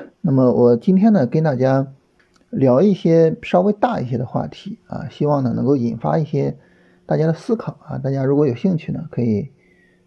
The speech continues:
跟着琢磨琢磨。首先啊，第一个大的话题啊，这也是最高层面的话题，就是，呃，我们怎么样去安排自己的交易的工作，还有呢，我们学习的工作。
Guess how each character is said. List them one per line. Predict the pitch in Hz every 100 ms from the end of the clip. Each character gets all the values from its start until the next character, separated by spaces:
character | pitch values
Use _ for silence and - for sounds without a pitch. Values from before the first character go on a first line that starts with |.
| - 160
跟 | - 185
着 | 160
琢 | 156 123
磨 | 185 196
琢 | -
磨。 | 175 - _ _ _ _ _ _ _ _ _ _ - _ _
首 | - 156
先 | 214 233
啊， | 117
第 | 113 156 151
一 | 185
个 | 160 110 - - _ -
大 | - -
的 | 117
话 | - -
题 | - 226 -
啊， | - -
这 | -
也 | 120
是 | 127 135
最 | 151 147
高 | 170
层 | 185 -
面 | 113 -
的 |
话 | 131 -
题， | - -
就 | -
是， | 127 - 110 - _ - _ _ _ _ _ -
呃， | - 123 113 110 - -
我 | - 127
们 | 131 147
怎 | 139
么 | 117
样 | 131 165
去 | 165 147
安 | - 160 214
排 | 220 147 135
自 | - 151
己 | 110
的 | - - _
交 | - 180 208
易 | 240 226
的 | 117
工 | 101 - 120
作， | 113 123 - _ _
还 | -
有 | 160 139
呢， | 117 117 _ _ _ _ -
我 | - 101
们 | 95 107
学 | - - -
习 | 131 -
的 | 143
工 | - -
作。 | -